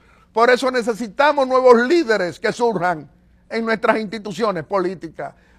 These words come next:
Por eso se necesitan los partidos minoritarios que son tan importantes en la vida democrática. De lo contrario, tendríamos en el país un partido único,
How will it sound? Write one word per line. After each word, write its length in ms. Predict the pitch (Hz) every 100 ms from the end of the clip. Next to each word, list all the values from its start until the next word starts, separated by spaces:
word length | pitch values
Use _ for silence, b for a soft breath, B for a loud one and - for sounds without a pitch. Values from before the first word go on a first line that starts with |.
| b
Por 200 | 233 233
eso 260 | 240 247 233
se 140 | 254
necesitan 680 | 233 240 233 262 262 254 240
los 120 | 180
partidos 640 | 226 - 233 226 202 - b b
minoritarios 1000 | 208 226 233 240 190 233 233 190 160 - b b
que 100 | 247
son 240 | - 247
tan 180 | 233 247
importantes 760 | 254 190 254 233 277 302 220 233
en 60 | 226
la 80 |
vida 240 | 208 220 202
democrática. 720 | 196 175 180 170 139 123 - _ _ _ _ _ _ _ _ _
De 100 | 123
lo 100 | 151
contrario, 760 | 156 175 165 175 175 180 175 - _ _ _ _ _ -
tendríamos 760 | 180 151 190 180 175 151 - _ _ -
en 140 | 175
el 120 | 175 170
país 480 | 190 185 208 202
un 160 | - 175
partido 500 | 180 165 - 180 180
único, 520 | 175 165 120 - -